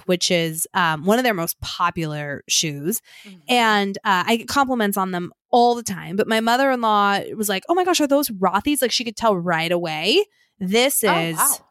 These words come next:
Speaker 1: oh yeah. She's like, This is a nice shoe. Rothy's shoes are sustainably made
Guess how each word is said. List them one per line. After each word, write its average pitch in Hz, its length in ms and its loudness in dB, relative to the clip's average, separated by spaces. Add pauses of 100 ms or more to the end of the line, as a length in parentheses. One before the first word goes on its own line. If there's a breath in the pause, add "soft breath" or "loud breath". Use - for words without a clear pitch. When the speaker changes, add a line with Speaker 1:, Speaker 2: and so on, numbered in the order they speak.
(160)
Speaker 1:
oh 262 40 4
yeah. 220 180 0
She's - 120 -4
like, 214 160 2
This 262 200 2
is 220 100 -4
a 202 80 2
nice 180 560 -2 (480)
shoe. - 380 -4 (420 loud breath)
Rothy's 359 460 6
shoes 320 280 4
are 240 120 2
sustainably 208 720 0
made 175 360 -2